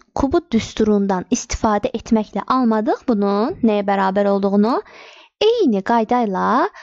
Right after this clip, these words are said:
burada da iki ifadənin kubları fərqinin nəyə bərabər olduğunu, iki ifadənin fərqinin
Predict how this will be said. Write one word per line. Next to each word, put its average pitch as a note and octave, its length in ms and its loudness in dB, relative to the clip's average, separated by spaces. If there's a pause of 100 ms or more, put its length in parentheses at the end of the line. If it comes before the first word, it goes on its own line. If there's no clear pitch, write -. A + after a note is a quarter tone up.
(280)
burada F#4 340 2
da - 120 -8 (760)
iki - 400 -4
ifadənin G3 1000 0 (600)
kubları D4 680 2 (160)
fərqinin G3+ 680 0 (360)
nəyə C#4 320 4
bərabər G#3 580 -2
olduğunu, F#3+ 760 0 (400)
iki - 400 -2
ifadənin G3+ 920 0
fərqinin G3 1040 0